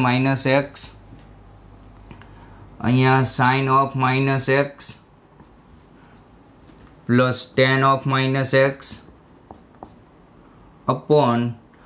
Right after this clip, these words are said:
અહીંયા x upon પાઈ પ્લસ વન થશે, એટલે કે માઇનસ એક્સ upon પાઈ પ્લસ વન થશે. ખ્યાલ આવ્યો?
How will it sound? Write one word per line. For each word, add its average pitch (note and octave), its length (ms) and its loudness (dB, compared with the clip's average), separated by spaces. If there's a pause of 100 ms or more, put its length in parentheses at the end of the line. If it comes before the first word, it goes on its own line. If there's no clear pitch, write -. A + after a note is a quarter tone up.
(280)
અહીંયા C#3+ 460 0
x - 180 -2
upon D#3 300 0
પાઈ D3 260 0
પ્લસ D3+ 300 2
વન C#3 200 2
થશે, A2 260 0 (1400)
એટલે B2 240 2
કે C3+ 160 2
માઇનસ C#3 520 2 (260)
એક્સ - 420 -4 (320)
upon C#3+ 280 0 (120)
પાઈ C3+ 260 0 (1700)
પ્લસ C3+ 380 2
વન A#2+ 240 2
થશે. G2+ 220 -2 (1500)
ખ્યાલ C3 240 0
આવ્યો? D#3+ 180 -2